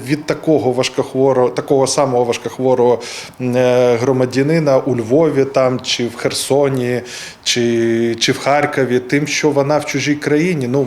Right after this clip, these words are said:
ми в воюючій країні. Тому, е, я, е, наголошую на тому, що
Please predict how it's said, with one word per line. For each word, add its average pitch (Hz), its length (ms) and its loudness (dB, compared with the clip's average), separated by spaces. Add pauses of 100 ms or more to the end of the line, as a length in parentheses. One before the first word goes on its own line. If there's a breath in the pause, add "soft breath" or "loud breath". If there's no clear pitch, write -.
ми 156 140 -2
в 113 460 -8
воюючій 123 560 -2
країні. 113 560 -4 (360 loud breath)
Тому, 160 560 4 (100)
е, 139 120 4
я, 165 640 2
е, 139 360 4
наголошую 143 600 0
на 135 100 0
тому, 185 380 0
що 151 440 2